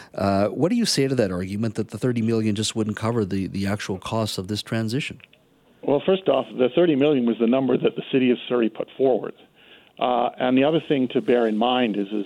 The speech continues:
Speaker 2: that, uh, the, the transition that, uh, the, the, the R C M P are now, are now, uh, unionized, and one of the things they have been doing is, is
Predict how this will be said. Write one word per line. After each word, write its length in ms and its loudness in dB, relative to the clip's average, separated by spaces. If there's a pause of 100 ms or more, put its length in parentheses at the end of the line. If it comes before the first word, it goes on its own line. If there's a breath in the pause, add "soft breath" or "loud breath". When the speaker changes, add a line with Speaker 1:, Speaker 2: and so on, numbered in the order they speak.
Speaker 2:
that, 320 0
uh, 280 2 (140)
the, 360 4
the 80 -2
transition 640 2
that, 180 0 (120)
uh, 200 2 (360 loud breath)
the, 280 4
the, 340 0
the 120 0
R 120 4
C 140 -2
M 80 0
P 180 2
are 140 2
now, 460 2
are 160 0
now, 360 0
uh, 300 -2
unionized, 720 0
and 140 -6
one 140 0
of 80 -2
the 60 -4
things 280 -6
they 80 -6
have 140 -6
been 120 -6
doing 240 0
is, 100 -6 (120)
is 100 -10